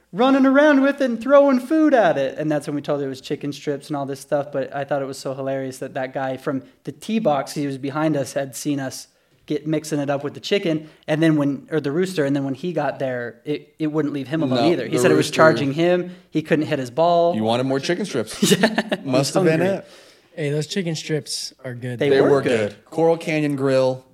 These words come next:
Speaker 2: did us very well. I think
Speaker 1: Yeah.
Speaker 2: I double ordered both days. I went chicken strips. They
Speaker 1: I
Speaker 2: were
Speaker 1: think
Speaker 2: both, it
Speaker 1: me,
Speaker 2: was a
Speaker 1: you,
Speaker 2: great
Speaker 1: and
Speaker 2: opportunity.
Speaker 1: Isaac
Speaker 3: And
Speaker 1: all did the
Speaker 3: they
Speaker 1: same
Speaker 3: hit you
Speaker 1: thing.
Speaker 3: with tots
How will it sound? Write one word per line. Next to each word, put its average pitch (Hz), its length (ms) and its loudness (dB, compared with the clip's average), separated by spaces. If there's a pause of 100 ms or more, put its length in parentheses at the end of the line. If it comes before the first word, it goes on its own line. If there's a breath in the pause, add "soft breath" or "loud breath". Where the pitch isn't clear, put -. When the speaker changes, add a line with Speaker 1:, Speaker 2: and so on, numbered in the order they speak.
(260)
Speaker 2:
did 143 220 2
us 139 100 -2
very 135 260 2
well. 123 260 4
I 117 100 -4
think 135 160 0
Speaker 1:
Yeah. - 60 2
Speaker 2:
I - 20 0
double 135 360 0
ordered 120 460 -2 (540)
both 151 280 2
days. 131 280 2
I - 20 0
went 113 160 -4
chicken 113 240 -6
strips. 98 240 -8
They 143 80 0
Speaker 1:
I - 40 2
Speaker 2:
were - 40 2
Speaker 1:
think 180 100 0
Speaker 2:
both, 127 180 4
it - 20 0
Speaker 1:
me, 175 140 2
Speaker 2:
was 170 100 0
a 151 60 0
Speaker 1:
you, 156 100 4 (140)
Speaker 2:
great 156 100 4
Speaker 1:
and 143 100 0
Speaker 2:
opportunity. 151 220 2
Speaker 1:
Isaac 139 400 -4 (240)
Speaker 3:
And 185 360 0
Speaker 1:
all 143 200 -2 (120)
did 143 140 -8
the 139 80 -6
Speaker 3:
they 175 80 0
Speaker 1:
same 185 40 -2 (100)
Speaker 3:
hit - 80 -8
you 226 80 0
Speaker 1:
thing. - 20 0
Speaker 3:
with 196 220 -4
tots - 720 -8